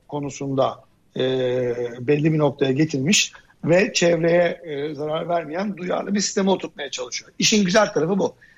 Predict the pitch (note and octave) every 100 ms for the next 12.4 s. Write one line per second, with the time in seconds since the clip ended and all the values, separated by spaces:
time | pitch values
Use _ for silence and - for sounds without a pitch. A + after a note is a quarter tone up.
0 | - - E3 F3+ E3 - D3 B3+ G#3+ E3+
1 | - _ _ E3 E3 D3 - G3 E3 D#3+
2 | D#3 F3+ D3 C#3+ G3+ _ _ - E3+ F3+
3 | D#3+ D3 D3 D#3+ D#3 C#3+ D3 D3+ D3+ D3+
4 | D#3+ D3 D#3 C#3+ D3+ D3 C#3+ D3+ D3+ D3+
5 | D3 E3 E3 B2+ F3 G3 - - - E3
6 | F#3+ F3+ D#3 E3+ E3+ D#3+ E3 D#3 D#3+ F3
7 | F3 C#3 B2 A#2+ G#3+ - _ _ - D#3+
8 | F#3 F#3 G3+ G3 F3+ D3+ D3 B2+ - F3+
9 | G#3+ - _ _ _ _ _ - D#3 D#3
10 | - - A3 A3 D#3+ E3 D#3 D#3+ E3+ D#3
11 | D#3 D#3+ D#3+ D#3 F3+ D3 C3+ C#3 E3 D#3+
12 | F3+ C#3+ F3+